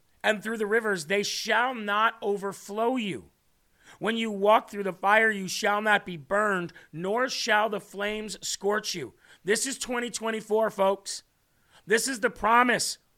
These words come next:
of what we're going to go through this year for our love of God, for our love and need to share the gospel, for our love and need to share truth of the world, politics, social issues, everything. This is what we will experience. He promises you.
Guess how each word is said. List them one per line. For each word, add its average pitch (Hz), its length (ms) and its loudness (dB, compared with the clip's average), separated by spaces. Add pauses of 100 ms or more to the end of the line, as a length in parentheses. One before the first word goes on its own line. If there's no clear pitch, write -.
(440)
of 196 140 4
what 226 240 4
we're 247 140 2
going 240 340 0
to 233 60 -4
go 226 240 6
through 226 220 -8
this 214 280 -2
year 247 160 2
for 214 160 -2
our 208 260 4
love 233 280 4
of 190 160 -2
God, 185 380 4 (300)
for 214 240 2
our 262 240 8
love 240 360 6
and 208 160 0
need 226 260 -2
to 208 100 -6
share 240 280 2
the 226 100 2
gospel, 196 600 6 (160)
for 196 120 4
our 254 220 8
love 254 220 4
and 233 100 -2
need 247 200 -4
to 226 80 -8
share 233 220 2
truth 277 320 -4
of 208 120 -6
the 196 80 2
world, 208 480 8
politics, 247 560 2 (240)
social 247 420 6
issues, 214 320 -2
everything. 233 460 -2
This 254 180 -6
is 254 160 -10
what 226 320 0
we 208 100 -10
will 196 160 -4
experience. 208 720 0 (200)
He 190 160 -2
promises 185 720 2
you. 131 180 -8